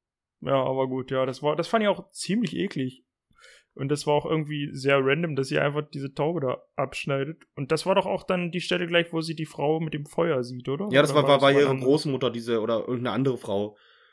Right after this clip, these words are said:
Speaker 2: Also du denkst halt, es ist ihre
Speaker 1: Ja,
Speaker 2: Großmutter.
Speaker 1: ihre Oma war es nicht, weil ihre Oma war ja tot.
Speaker 2: Aber es ist halt, glaub ich, ähm, irgendeiner von diesem Kult, der später noch kommt.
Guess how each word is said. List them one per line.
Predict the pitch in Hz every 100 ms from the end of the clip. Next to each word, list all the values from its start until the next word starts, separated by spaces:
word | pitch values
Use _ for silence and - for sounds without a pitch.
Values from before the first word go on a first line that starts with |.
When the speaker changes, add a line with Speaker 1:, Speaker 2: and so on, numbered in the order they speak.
| _ -
Speaker 2:
Also | 120
du | 127
denkst | 131 165 170
halt, | 143
es | 139
ist | 135
ihre | 135 127
Speaker 1:
Ja, | 120
Speaker 2:
Großmutter. | 131 160 180 175 139
Speaker 1:
ihre | 131 -
Oma | 139 175 175
war | 165 139
es | -
nicht, | 135 135 135
weil | 131
ihre | 131 131
Oma | 147 151
war | 151 143
ja | 131
tot. | - 131 127
Speaker 2:
Aber | 113 113
es | 117
ist | 120
halt, | 123 113
glaub | 120 117
ich, | 123 -
ähm, | 110 110 110 107 104 104 _ _ -
irgendeiner | 110 117 110 107
von | 113
diesem | 107 113 110
Kult, | 120 117
der | 113
später | 110 101
noch | 98 -
kommt. | 104